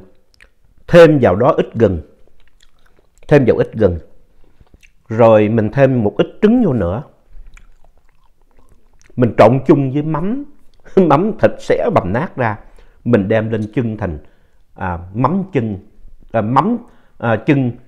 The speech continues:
thịt heo hột vịt. Dạ, ngon lắm nha các bạn. Ok, ăn miếng cơm nữa. Bữa nay nói chuyện hơi nhiều đó, tại vì tôi muốn các bạn, à,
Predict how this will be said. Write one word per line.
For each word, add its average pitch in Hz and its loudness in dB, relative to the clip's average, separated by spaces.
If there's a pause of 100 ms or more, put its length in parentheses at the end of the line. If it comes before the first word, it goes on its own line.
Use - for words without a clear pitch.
(160)
thịt - -4
heo 117 -2
hột 92 -8
vịt. 80 -12 (1120)
Dạ, - 0 (840)
ngon 127 2
lắm 135 -4 (440)
nha 160 4
các 180 4
bạn. 113 6 (1500)
Ok, - -6 (460)
ăn 120 -2
miếng 139 -2
cơm 120 2
nữa. 101 -4 (1200)
Bữa 131 -2
nay 147 2
nói - 2
chuyện 120 -4
hơi 131 -2
nhiều 123 -2
đó, 170 2 (840)
tại 120 4
vì 123 2
tôi 135 -2
muốn 156 0
các 180 -2
bạn, 107 0 (380)
à, 113 -2